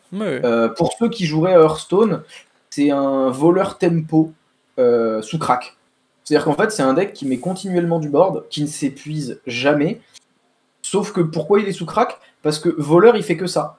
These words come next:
Speaker 2: Bah lui, il a une carte qui s'appelle Mind Meld, j'ai pas le nom français, euh, qui à un moment dit, « Au fait, euh, mes créas, c'est des vingt-cinq vingt-cinq. » Et du coup, t'es là en mode, « Ah. » Donc en fait, si je joue, si je joue pas, enfin, si j'ai pas Ruine dans la main,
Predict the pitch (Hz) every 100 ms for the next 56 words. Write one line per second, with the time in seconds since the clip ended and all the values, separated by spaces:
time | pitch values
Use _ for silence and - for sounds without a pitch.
0 | - 139 147 226 285 202 165 160 156 156
1 | 160 156 208 - - - 147 - 139 151
2 | 139 160 214 160 196 165 127 123 208 190
3 | - 160 - - _ _ _ _ - 131
4 | 123 117 113 113 101 - - 160 156 151
5 | 156 220 196 156 156 202 - - 135 135
6 | 135 139 143 185 214 - 151 - 135 139
7 | 143 156 175 156 147 226 _ _ _ _
8 | _ _ _ _ _ _ _ _ _ _
9 | _ _ _ - 135 127 139 220 - 156
10 | 220 151 - 131 175 - _ _ _ _
11 | - 143 156 160 - 156 143 143 - 151
12 | 135 139 139 151 131 143 147 127 - 156
13 | 156 131 147 196 185 151 143 160 214